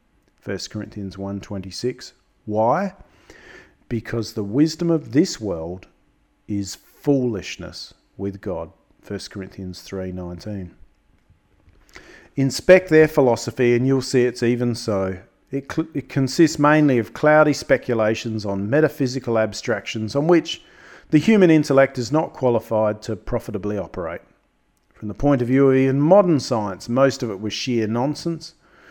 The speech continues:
But how much more so in the eyes of him who knows the ways of infinity about which mortals speculate in vain, and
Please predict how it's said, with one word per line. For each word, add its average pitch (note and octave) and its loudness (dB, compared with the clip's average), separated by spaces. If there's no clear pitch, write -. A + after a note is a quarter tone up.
But C3+ -6
how F3 2
much D#3 0
more E3 6
so A2+ 2
in G#2 0
the A#2 0
eyes D3+ 4
of A#2+ -4
him A#2 -4
who A#2+ -2
knows C#3+ 4
the A#2+ 0
ways G#2 -2
of G#2 -6
infinity B2+ -2
about B2 2
which C#3+ -6
mortals C#3+ -2
speculate D3 -2
in C#3 -2
vain, C#3+ 0
and A2 -4